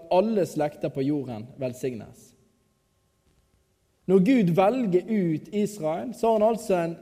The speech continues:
tanke for alle folk. Og for meg er det blitt utrolig sterkt å tenke på. At for flere tusen år siden, når Gud snakket til Abraham,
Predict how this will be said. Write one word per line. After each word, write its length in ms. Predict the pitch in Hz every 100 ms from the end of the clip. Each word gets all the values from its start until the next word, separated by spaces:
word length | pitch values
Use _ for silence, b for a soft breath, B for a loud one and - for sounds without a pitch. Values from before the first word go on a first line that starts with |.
| -
tanke 400 | 196 208 208 175
for 160 | 170 156 170
alle 240 | 175 190
folk. 400 | 127 117 113 - - _ _ _ _ _ _ _ _ _ _ -
Og 100 | 175
for 80 | 214
meg 180 | 254 202
er 120 | 226
det 80 | 202
blitt 140 | 180
utrolig 320 | 180 214 196 160
sterkt 440 | - 196 - -
å 80 | 147
tenke 280 | 147 151 160
på. 140 | 135 113 - - - _ _ _ _ _ b b b b
At 140 | 170 -
for 120 | 185
flere 340 | - 254 196 190
tusen 360 | 233 208 202 202
år 100 | 185
siden, 200 | 160 151
når 120 | 165 175
Gud 280 | 226 165
snakket 360 | - 180 - 175
til 80 | 151
Abraham, 460 | 170 160 143 220